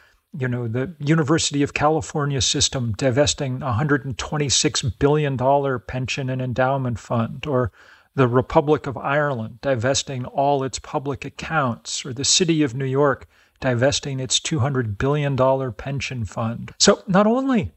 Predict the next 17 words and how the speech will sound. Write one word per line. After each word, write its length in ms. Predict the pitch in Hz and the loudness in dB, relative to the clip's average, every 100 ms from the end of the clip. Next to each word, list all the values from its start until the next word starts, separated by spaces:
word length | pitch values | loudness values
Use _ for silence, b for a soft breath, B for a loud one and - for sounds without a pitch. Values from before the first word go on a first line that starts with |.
| _ | _
has 220 | 160 151 | -4 -4
it 120 | 156 | -4
been 160 | 156 147 | -4 -4
a 100 | 139 | -6
question 520 | - - 151 - 151 | -8 -4 -4 -4 -6
of 80 | 120 | -6
money, 500 | 120 165 202 117 110 _ _ _ | -2 2 2 2 -8 _ _ _
it's 140 | - - | -10 -6
also 460 | 349 190 - 190 | 0 2 2 -2
been 180 | 147 156 | -2 -4
a 60 | 139 | -6
question 500 | - 147 - 151 131 | -2 -2 -2 -4 -2
of 80 | |
many 480 | 123 131 151 156 143 | 0 2 2 2 2
of 200 | 135 107 | 2 0
the 100 | 127 | -2
most 640 | 123 127 135 123 - - | 0 2 2 2 0 -4